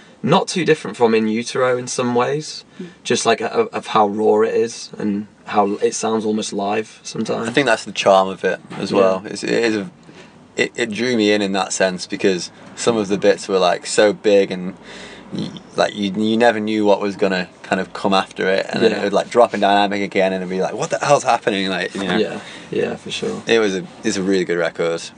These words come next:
Speaker 1: Yeah.
Speaker 2: Mm-hmm. So, do you want to go to the next record?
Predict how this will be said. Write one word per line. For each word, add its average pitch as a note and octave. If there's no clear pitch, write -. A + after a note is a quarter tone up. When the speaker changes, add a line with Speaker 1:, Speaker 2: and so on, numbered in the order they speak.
Speaker 1:
Yeah. -
Speaker 2:
Mm-hmm. F3
So, E3
do F#3
you F#3+
want G3
to F#3
go F3+
to F#3
the F#3
next G3
record? D3+